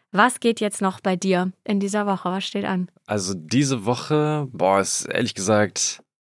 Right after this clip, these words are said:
Speaker 2: passiert nicht so viel, wo die Folge zumindest rauskommt. Ähm,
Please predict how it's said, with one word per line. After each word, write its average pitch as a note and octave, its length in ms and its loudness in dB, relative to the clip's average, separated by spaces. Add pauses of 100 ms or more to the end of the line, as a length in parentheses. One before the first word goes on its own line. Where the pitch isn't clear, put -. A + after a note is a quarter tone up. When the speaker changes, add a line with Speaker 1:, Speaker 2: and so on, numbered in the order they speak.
(180)
Speaker 2:
passiert G2+ 320 -2
nicht G#2 160 -2
so F2 220 0
viel, D2+ 420 -6
wo F#2+ 600 4
die F#2+ 180 -6
Folge G2+ 240 2
zumindest F#2 400 -2
rauskommt. E2 800 -2
Ähm, E2 840 -2